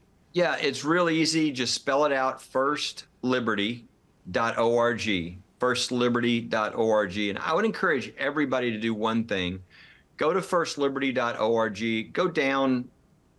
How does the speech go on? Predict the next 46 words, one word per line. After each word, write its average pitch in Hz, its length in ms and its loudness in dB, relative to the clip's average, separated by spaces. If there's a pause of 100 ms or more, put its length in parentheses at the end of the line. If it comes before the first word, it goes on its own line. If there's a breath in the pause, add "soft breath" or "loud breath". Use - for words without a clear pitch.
on 131 220 0
the 120 60 2
website, 117 420 0
maybe 156 280 0
a 123 60 0
page, 107 480 -2
or, 107 200 -2
or 107 60 -2
so, 113 120 -6
you'll 131 180 0
see 170 220 0
something 160 320 -2
that 107 40 -4
says, 110 240 -2
"Be 127 260 0
an 123 100 -2
insider." 113 720 -4 (640 loud breath)
And 113 100 -2
if 120 80 -2
you 123 120 0
click 214 280 0
on 135 220 2
that, 117 460 -2
and, 107 240 -4 (240)
and, 117 580 2
uh, 107 260 0
we'll, 123 200 2
we'll 117 180 0
send 185 300 0
you 196 80 4
an 147 100 2
email 131 500 2
every 180 320 0
Friday. 117 680 -2 (520 soft breath)
Uh, 110 340 0 (100)
we 135 160 0
try 202 200 -2
to 247 120 0
take, 160 360 0
there's 147 200 -2
a 120 40 2
lot 131 460 0
of 107 60 -4
stuff - 320 -4
going 101 280 0
on. 92 380 0